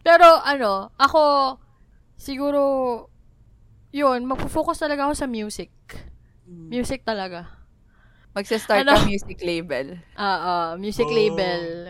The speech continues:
Speaker 1: Actually.
Speaker 3: Gagawa
Speaker 1: Gusto
Speaker 3: siya
Speaker 1: kong
Speaker 3: malaking,
Speaker 1: tumulong sa
Speaker 3: mas malaking arena. <laughs> Sa Bulacan,
Speaker 1: Gusto
Speaker 3: katabi nung isa. <laughs>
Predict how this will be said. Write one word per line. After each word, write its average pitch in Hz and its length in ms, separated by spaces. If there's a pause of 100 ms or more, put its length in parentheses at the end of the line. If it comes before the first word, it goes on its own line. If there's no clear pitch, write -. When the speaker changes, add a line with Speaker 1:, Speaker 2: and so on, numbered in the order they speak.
(220)
Speaker 1:
Actually. 196 560
Speaker 3:
Gagawa 254 160
Speaker 1:
Gusto 302 160
Speaker 3:
siya 440 80
Speaker 1:
kong 415 160
Speaker 3:
malaking, 392 160
Speaker 1:
tumulong 330 480
sa 285 160
Speaker 3:
mas 262 160
malaking 151 480
arena. 131 520 (120)
<laughs> - 60 (1900)
Sa - 160
Bulacan, 151 240
Speaker 1:
Gusto 339 180
Speaker 3:
katabi 165 360
nung 156 140
isa. 135 360
<laughs> - 40